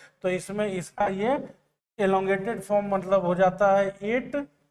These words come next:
इसका it और is, ठीक है ना? ये जो apostrophe s लगाया हुआ है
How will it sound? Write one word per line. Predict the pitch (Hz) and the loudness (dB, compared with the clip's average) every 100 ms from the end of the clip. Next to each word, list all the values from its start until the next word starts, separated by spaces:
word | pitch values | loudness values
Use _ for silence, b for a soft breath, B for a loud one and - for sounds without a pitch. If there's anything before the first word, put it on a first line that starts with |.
| _ _ - - _ _ _ _ - | _ _ -20 -20 _ _ _ _ -16
इसका | 160 - 175 | -8 0 2
it | 170 202 247 - | 2 -2 -2 4
और | 196 262 - | 4 4 0
is, | 190 175 156 | -6 -6 -6
ठीक | 135 - _ _ - 196 208 | -10 -14 _ _ -10 -2 0
है | |
ना? | 214 262 277 B B - | 0 0 -4 B B -8
ये | 165 | -4
जो | 180 196 | -2 -2
apostrophe | 185 190 180 185 185 233 | -4 -6 -4 -4 -4 -6
s | 226 220 | -6 -4
लगाया | 196 196 196 180 | 0 2 4 2
हुआ | 175 175 | 2 2
है | 165 214 | 2 0